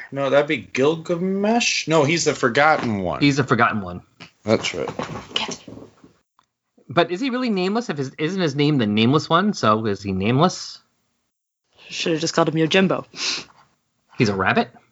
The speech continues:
Speaker 1: He is a rabbit.
Speaker 2: Huh?
Speaker 1: Well, haven't you? Oh, the Yojimbo. There's a comic we gotta.
Speaker 3: No, I'm thinking Kira Kurosawa.
Speaker 1: Yeah, I know, but there's
Speaker 2: Oh,
Speaker 3: There's
Speaker 2: I
Speaker 3: a
Speaker 2: know.
Speaker 3: rabbit?
Speaker 2: I was Usagi Yojimbo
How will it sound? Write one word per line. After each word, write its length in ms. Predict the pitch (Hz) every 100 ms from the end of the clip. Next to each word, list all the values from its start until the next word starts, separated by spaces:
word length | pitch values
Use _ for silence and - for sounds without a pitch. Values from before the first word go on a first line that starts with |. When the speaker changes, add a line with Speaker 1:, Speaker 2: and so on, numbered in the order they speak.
| _ _ _ _ _ _ _ _ _ _ _ _ -
Speaker 1:
He 80 | 120
is 140 | 123
a 60 | 87
rabbit. 180 | 82 - _ _ _ _ _ _ - _ -
Speaker 2:
Huh? 400 | - 113 92 87 - _ _
Speaker 1:
Well, 180 | 185 170
haven't 300 | 156 165 160
you? 160 | 180 -
Oh, 120 | 170
the 120 | 170 165
Yojimbo. 520 | 143 135 151 156 151
There's 280 | 117 143 113
a 40 |
comic 340 | - 92 90
we 80 | 82
gotta. 220 | 82 85 - _ - _ - _
Speaker 3:
No, 260 | 427 403 214
I'm 200 | 190 294
thinking 460 | 330 285 294 262 214
Kira 300 | - 294 277
Kurosawa. 600 | 254 220 - 254 - 170
Speaker 1:
Yeah, 140 | 123 -
I 140 | 104
know, 160 | 98 85
but 180 | 92
there's 120 | - 165
Speaker 2:
Oh, 60 | 151
Speaker 3:
There's 120 | 196
Speaker 2:
I 40 |
Speaker 3:
a 40 | 165
Speaker 2:
know. 60 |
Speaker 3:
rabbit? 140 | 180 - 135
Speaker 2:
I 80 |
was 300 | 143 120 - - _ _ _ -
Usagi 480 | 156 143 165 139 131
Yojimbo 480 | 110 104 107 98